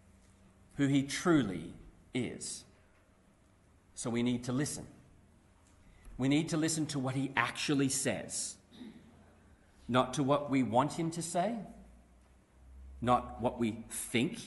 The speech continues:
he will say, but what he actually says about who he is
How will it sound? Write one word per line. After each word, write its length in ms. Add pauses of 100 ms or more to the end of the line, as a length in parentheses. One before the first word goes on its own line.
(260)
he 160
will 180
say, 340 (1300)
but 140
what 140
he 240
actually 540
says 680 (360)
about 280
who 260
he 200
is 600